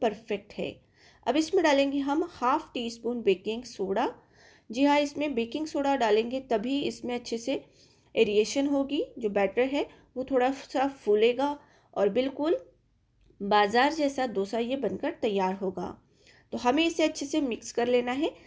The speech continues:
ताकि जो सोडा है वो अच्छे से इस बैटर में मिक्स हो जाए और इसका जो एरिएशन है वो फटाफट दिखना शुरू हो जाए। तो मैं आपको नज़दीक से भी दिखाती हूँ कि बैटर कितना फूल चुका है और इसके अंदर बहुत ही अच्छे, अ, बबल्स बन चुके हैं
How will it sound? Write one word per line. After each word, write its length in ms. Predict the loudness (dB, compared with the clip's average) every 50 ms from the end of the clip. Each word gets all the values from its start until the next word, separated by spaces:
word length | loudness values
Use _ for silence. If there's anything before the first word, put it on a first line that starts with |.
| -20 -12 -10
ताकि 220 | -10 -8 -6 -2 0
जो 120 | 0 0
सोडा 380 | -2 -2 -2 0 2 2 4 4
है 180 | 4 2 2
वो 100 | 2 2 0
अच्छे 240 | 0 0 -4 -6 -4
से 180 | -2 -2 -2 -2
इस 120 | -2 -2
बैटर 320 | -2 -2 -2 -2 -2 -4
में 140 | -4 -2 -4 -2
मिक्स 320 | -2 -4 -4 -6 -6 -4
हो 80 | -4 -2
जाए 260 | 0 0 0 0 0 -4 -8 _ _ _ -20 _ _ _ -4
और 180 | -2 -2 -2 -2 -4 -6
इसका 260 | -8 -6 -4 -2 -2 -2
जो 160 | -2 -2 -2
एरिएशन 580 | 0 0 0 2 2 0 0 0 -2 -6 -4 -2
है 160 | -2 -4 -4 -6 -12 -20 -20 _ _ -8
वो 180 | -6 -4 -4 -4 -4 -4
फटाफट 540 | -2 0 0 -2 -2 -2 -4 -4 -4 -4 -8 -16 -20 -20 -20 _ -6
दिखना 340 | -4 -4 -4 -4 -4 -4 -4
शुरू 260 | 0 0 2 2 2
हो 180 | 2 0 -2 -2
जाए। 240 | -2 -4 -6 -6 -8 _ _ _ _ _ _ _ _ _ _ _ _ -6
तो 60 | -2
मैं 100 | 0 2
आपको 240 | 2 2 2 0 0
नज़दीक 460 | 2 0 0 -2 -2 -4 -4 -4 -2
से 140 | -2 -2 -2
भी 80 | 0
दिखाती 460 | -2 -2 -2 0 -2 -2 0 0 -2 -2
हूँ 160 | -2 -2 -4
कि 100 | -4 -4
बैटर 340 | -2 0 0 0 0 0 -4
कितना 380 | -4 -6 -10 -14 -6 -2 -2 -2
फूल 300 | -2 -2 -2 0 0 0 0
चुका 260 | -2 -2 0 0 0
है 180 | 2 0 -2 -4 -4 -8 -18 -20 -20 -12 -6
और 80 | -6 -4
इसके 340 | -2 -2 -2 -2 0 0 2
अंदर 280 | 2 2 4 2 2 2 0 -4
बहुत 300 | -4 -2 -2 -2 -2 -2
ही 60 | -2 -2
अच्छे, 380 | -2 -2 -2 -2 -2 -2 -2 -4 -8 -20 -20 -20 _ -2
अ, 180 | 0 2 2 2
बबल्स 540 | 4 4 4 6 6 6 6 4 0 -4 -4
बन 200 | -2 -2 -2 -2
चुके 260 | -4 -8 -8 -6 -6 -6
हैं 240 | -6 -4 -6 -6